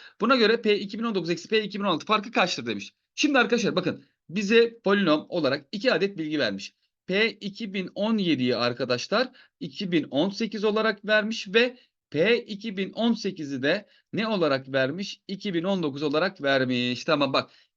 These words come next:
iki adet bilgim var. Bana polinomu oluşturmuş ama ben bu bilgileri maalesef ne yaparsam yapayım bu verdiği polinomda kullanamıyorum. X gördüğüm üzere iki bin on yedi yazacak halimiz yok değil mi? O zaman bakın arkadaşlar bu tarz durumlarda Şükrü Hoca diyor ki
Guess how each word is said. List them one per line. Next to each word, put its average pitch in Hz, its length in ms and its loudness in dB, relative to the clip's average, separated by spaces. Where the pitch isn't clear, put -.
iki 185 260 2
adet 214 300 0
bilgim 185 360 -2
var. 113 240 -2
Bana 208 320 4
polinomu 208 500 2
oluşturmuş 175 760 -2
ama 180 300 2
ben 208 200 4
bu 202 100 2
bilgileri 175 520 0
maalesef 175 760 4
ne 190 120 0
yaparsam 175 460 0
yapayım 165 360 -4
bu 226 140 2
verdiği 147 400 4
polinomda 190 440 2
kullanamıyorum. 156 580 -2
X 160 220 -12
gördüğüm 185 280 2
üzere 185 200 2
iki 185 300 -4
bin 190 60 0
on 202 80 4
yedi 180 200 0
yazacak 175 380 0
halimiz 196 340 2
yok 220 220 0
değil 277 100 0
mi? - 120 2
O 269 140 -2
zaman 214 300 -4
bakın 214 160 -8
arkadaşlar 175 440 -4
bu 240 80 -2
tarz 254 240 4
durumlarda 175 460 0
Şükrü 185 280 -6
Hoca 180 160 0
diyor 214 140 -2
ki - 260 -6